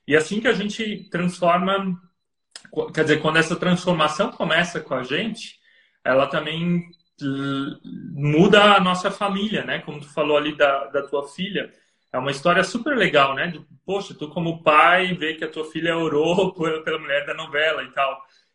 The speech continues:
Isso são, são coisas super comoventes, né? Quando os nossos filhos, quando a nossa esposa começam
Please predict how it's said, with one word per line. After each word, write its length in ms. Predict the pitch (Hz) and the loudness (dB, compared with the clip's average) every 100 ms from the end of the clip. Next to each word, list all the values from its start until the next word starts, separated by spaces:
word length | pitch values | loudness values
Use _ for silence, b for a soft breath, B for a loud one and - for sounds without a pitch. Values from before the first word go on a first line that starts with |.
| _ | _
Isso 200 | 131 151 | -12 -10
são, 280 | - 180 175 | -4 -4 -2
são 220 | - 175 | -2 -2
coisas 340 | 180 185 185 - | 0 -2 -2 -8
super 340 | 214 247 220 | -2 0 0
comoventes, 680 | - 175 170 147 151 143 127 | 0 2 2 2 -2 -4 -8
né? 140 | 143 | -8
Quando 220 | 170 147 | -6 -10
os 100 | 135 | -6
nossos 360 | 143 151 160 - | -2 -2 -2 -8
filhos, 520 | 175 185 190 196 175 | -4 -2 0 -2 -4
quando 240 | - 151 151 | -2 2 2
a 40 | |
nossa 260 | 143 143 147 | 2 0 -4
esposa 460 | - 156 170 170 | -6 0 0 0
começam 580 | 165 160 139 - 165 156 | -4 -2 -2 -2 -6 -12